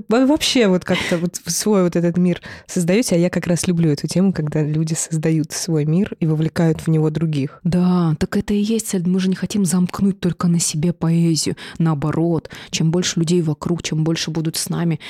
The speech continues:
Speaker 2: делать тоже что-то такое, что будет в-, эту поэзию множить на весь мир, тем будет всем лучше.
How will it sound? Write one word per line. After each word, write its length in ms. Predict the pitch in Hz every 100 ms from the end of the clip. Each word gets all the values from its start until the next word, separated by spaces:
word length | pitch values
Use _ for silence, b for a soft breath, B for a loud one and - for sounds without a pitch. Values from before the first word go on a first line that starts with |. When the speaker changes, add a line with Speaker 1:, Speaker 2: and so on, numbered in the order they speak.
| B -
Speaker 2:
делать 480 | 151 170 185 160 -
тоже 220 | 165 156
что-то 400 | - - 175 -
такое, 360 | - - 190 170
что 180 | -
будет 300 | 151 160 160 - B B B _ _ _ _ - _
в-, 80 | 185
эту 180 | 180 175
поэзию 460 | - 170 196 165 170
множить 480 | 170 180 185 160
на 120 | - 156
весь 260 | 151 -
мир, 260 | 170 220 294 _
тем 220 | - 175
будет 240 | 175 175 170
всем 360 | - - 175 156
лучше. 300 | 151 - -